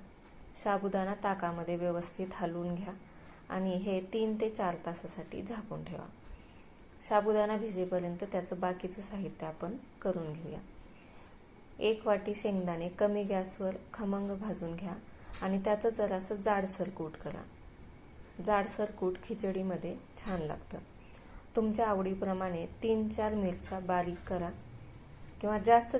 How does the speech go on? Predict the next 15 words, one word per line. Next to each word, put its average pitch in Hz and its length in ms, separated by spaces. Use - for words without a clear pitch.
तिखट 233 300
हवं 214 340
असेल 185 600
तर 208 100
मिक्सरमध्ये 208 680
पण 180 200
ते 180 80
तुम्ही 180 300
बारीक 190 320
करून 185 300
घेऊ 202 220
शकता. - 380
एका 185 220
उकडलेल्या 196 640
बटाट्याचे 185 680